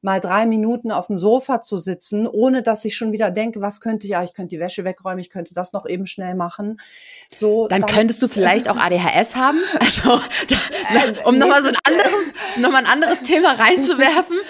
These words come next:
Speaker 2: Die Neurodivergenz ist auch sehr stark. Nein, aber ja, ja,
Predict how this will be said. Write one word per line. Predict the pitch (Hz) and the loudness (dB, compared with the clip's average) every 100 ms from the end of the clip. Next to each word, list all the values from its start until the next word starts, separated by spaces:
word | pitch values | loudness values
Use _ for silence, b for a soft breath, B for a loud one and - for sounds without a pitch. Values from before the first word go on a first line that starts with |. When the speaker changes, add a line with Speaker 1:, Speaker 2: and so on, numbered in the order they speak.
| B B - | B B -2
Speaker 2:
Die | 226 | 2
Neurodivergenz | 208 277 311 269 254 247 254 | 4 4 2 0 2 2 2
ist | 240 175 | 0 2
auch | 202 285 | 2 2
sehr | 247 262 | 0 0
stark. | - 247 285 - | 2 2 2 -2
Nein, | 170 147 139 | -2 -2 -2
aber | - 156 151 | -2 0 2
ja, | 151 | 2
ja, | 147 135 | 2 -2